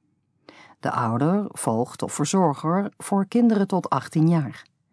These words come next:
Ouders voor inwonende kinderen van achttien jaar of ouder. Kinderen van achttien jaar of ouder voor inwonende ouders.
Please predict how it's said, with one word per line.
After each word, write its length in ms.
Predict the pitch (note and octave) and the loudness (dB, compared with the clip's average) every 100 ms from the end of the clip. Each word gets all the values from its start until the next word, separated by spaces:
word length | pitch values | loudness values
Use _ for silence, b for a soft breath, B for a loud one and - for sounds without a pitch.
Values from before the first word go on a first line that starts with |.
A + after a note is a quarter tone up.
| b b b b | b b b b
Ouders 520 | - A2+ A2+ B2 B2 | -4 0 2 0 -2
voor 300 | - A2+ G#2+ - | -4 -2 -2 2
inwonende 580 | E3+ E3 C#3 C3+ C3+ | 4 4 4 4 2
kinderen 440 | C#3+ D3 D3 D3+ D3+ | 2 4 4 4 2
van 180 | D#3 D#3 | 2 2
achttien 420 | E3+ - G#3+ G3+ | 0 0 2 4
jaar 280 | D#3+ C3 D3+ | 4 0 -2
of 140 | - | -2
ouder. 440 | - G#3 C3+ A#2 - _ _ b b b b b | -2 -2 -4 -8 -18 _ _ b b b b b
Kinderen 480 | A#3 B3+ A#3+ A#3 G#3 | 2 4 6 6 4
van 160 | F#3+ | 4
achttien 420 | - A#3 - A3 G3 | 0 -2 0 2 4
jaar 280 | F#3+ G3+ | 4 2
of 180 | - - | 0 -4
ouder 580 | - A2+ A#2+ D#3 G3 G#2 | -2 0 2 2 2 0
voor 340 | - F3 E3 D#3 | -2 0 0 2
inwonende 680 | G3+ G#3 E3 A#2 C3 D#3+ - | 4 4 6 4 2 2 2
ouders. 640 | G#3 F3 G#2+ - - | 0 -2 -6 -12 -14